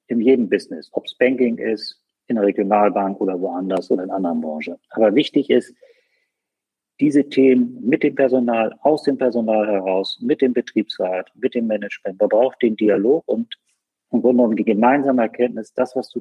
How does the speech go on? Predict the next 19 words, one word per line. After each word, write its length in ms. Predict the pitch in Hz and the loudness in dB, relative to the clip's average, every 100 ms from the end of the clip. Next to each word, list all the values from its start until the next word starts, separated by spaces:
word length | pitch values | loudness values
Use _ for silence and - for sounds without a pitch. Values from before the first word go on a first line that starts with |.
| - | -4
tust, 520 | 190 175 - - - _ _ _ _ _ | 0 2 0 -16 -20 _ _ _ _ _
ist 100 | _ | _
genau 320 | - 110 117 117 | -4 0 2 2
das 200 | 110 113 | 0 0
Richtige, 360 | 123 - 120 | 0 -2 -4
das 160 | 101 - | -4 -6
ist 260 | - - _ _ _ _ | -10 -14 _ _ _ _
wertvoll 640 | 95 127 131 - 135 131 - - _ | 0 0 0 0 2 2 -6 -20 _
und 360 | - 101 95 - _ _ - | -10 -10 -14 -20 _ _ -8
du 120 | - _ _ _ _ _ _ _ _ _ _ _ - | -8 _ _ _ _ _ _ _ _ _ _ _ -4
machst 300 | 139 - - | -4 -4 -8
etwas, 380 | - 123 117 104 | -2 0 0 -2
das 160 | 107 - | -4 -4
auf 180 | 104 | -4
etwas 360 | 98 - 98 - - | -4 -4 -10 -10 -8
Positives 600 | - 127 110 - 101 - | 2 4 4 0 -4 -4
in 100 | 98 | -6
der 120 | 87 | -6
Zukunft 460 | - 110 - 87 | -2 -2 -2 -10